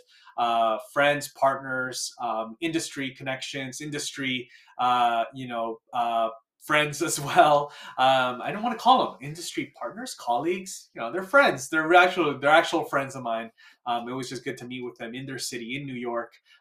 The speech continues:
Um, a lot of folks out there. So, um, and then I went, uh, down to, uh, Washington, D C.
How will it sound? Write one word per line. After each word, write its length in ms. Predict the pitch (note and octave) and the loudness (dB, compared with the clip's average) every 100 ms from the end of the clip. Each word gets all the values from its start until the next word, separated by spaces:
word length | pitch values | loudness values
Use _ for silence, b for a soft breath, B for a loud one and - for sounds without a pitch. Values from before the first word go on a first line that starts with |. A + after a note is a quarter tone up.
| - | -2
Um, 400 | A#2+ A2 G#2+ G#2+ | 0 0 -2 -8
a 40 | A2+ | -2
lot 140 | A#2+ | -2
of 60 | A#2 | -2
folks 280 | A2 A2 A2 | -8 -8 -10
out 160 | G#2 | -10
there. 160 | G#2+ G2+ | -12 -10
So, 360 | - C#3+ C3 B B B | 2 4 4 B B B
um, 180 | C3+ C3 - | -2 0 0
and 140 | F#3+ | 4
then 100 | G#3 | 6
I 260 | G3+ F#3+ F3+ | 6 4 2
went, 420 | D#3 G3 A3+ - - | 6 6 6 0 4
uh, 260 | E4 E4 E3 | 8 10 8
down 360 | E3+ E3+ F3+ | 6 6 6
to, 460 | - F3 - E3 E3 | 6 10 10 10 6
uh, 240 | D3+ D3+ | 2 4
Washington, 440 | D#4 - G3+ F#3 F3 | 8 8 6 -2 -2
D 140 | E3+ | -2
C. 320 | E3+ A#3+ F#3 | -4 -8 -10